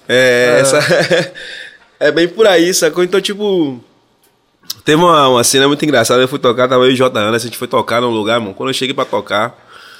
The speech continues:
Speaker 1: chego pra tocar, J. Lima, meu irmão, o baixista. <laughs> Eu chego pra tocar, negão. Eu não acreditei, meu. Todo mundo com adesivo de Bolsonaro, velho.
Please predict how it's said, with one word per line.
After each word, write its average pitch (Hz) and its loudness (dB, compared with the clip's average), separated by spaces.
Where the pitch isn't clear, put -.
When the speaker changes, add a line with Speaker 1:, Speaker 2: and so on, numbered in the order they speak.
Speaker 1:
chego 143 -4
pra 147 0
tocar, 143 0
J. 170 0
Lima, 220 2
meu 226 2
irmão, 151 2
o - -6
baixista. 151 0
<laughs> - -16
Eu 160 -6
chego 202 0
pra 226 0
tocar, 180 2
negão. 110 -2
Eu 151 0
não 175 4
acreditei, 151 0
meu. 101 -6
Todo 156 2
mundo 143 2
com 139 -4
adesivo 135 -2
de 135 -4
Bolsonaro, 117 -4
velho. 90 -12